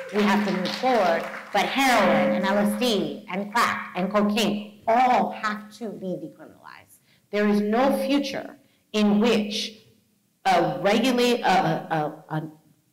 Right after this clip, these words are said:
a conscious society regulates some drugs and decriminalizes some drugs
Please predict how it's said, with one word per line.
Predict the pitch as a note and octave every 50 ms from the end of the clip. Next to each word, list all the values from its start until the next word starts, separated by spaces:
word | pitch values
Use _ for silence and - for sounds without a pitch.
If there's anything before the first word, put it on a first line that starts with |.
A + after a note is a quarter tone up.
| _ _ _
a | - D#3+
conscious | D#3+ - - C#4 F#4 G4 D#4 D4 B3+ A3+ -
society | - A3 G#3 - - F3+ E3 D#3 C#3 F2+ D#2+ - - - - _ _ _ _ _ _ _
regulates | E3+ G#3+ A3+ A3+ G#3+ G#3+ G3+ F3+ - - - -
some | B3 B3 B3 A3+
drugs | G3+ F3+ E3+ D#3+ D3+ D#3 - - - - - _ _ _ _ -
and | F3 F3 -
decriminalizes | G3 - - C4+ C4+ C4+ C4+ C4+ C4+ C4+ - - -
some | F3 E3 E3
drugs | D#3+ D3+ C#3+ C#3+ C#3+ -